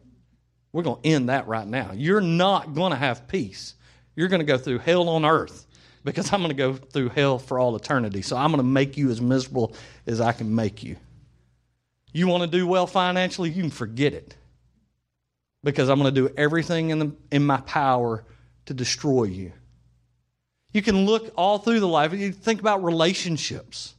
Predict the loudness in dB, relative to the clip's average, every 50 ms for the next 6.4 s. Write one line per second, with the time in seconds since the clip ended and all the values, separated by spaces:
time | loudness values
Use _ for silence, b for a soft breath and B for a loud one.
0 | _ _ _ _ _ _ _ _ _ _ _ _ _ _ _ _ -4 -2 -2 -2
1 | -2 -2 0 2 2 2 2 0 -2 -2 -2 -2 -4 B B B B B B -8
2 | -4 0 0 2 2 0 -2 -2 0 0 0 0 -2 -4 -4 -2 0 0 0 0
3 | -2 0 2 2 4 4 2 0 0 0 0 0 0 0 0 0 0 2 2 0
4 | 0 0 0 -2 -2 -2 -2 0 0 -2 -2 -4 -6 -6 -6 -8 -8 -6 -6 -4
5 | -2 0 2 2 2 0 0 0 2 2 2 2 2 4 4 4 2 2 0 -2
6 | -2 -2 -2 -6 -4 -2 -2 -2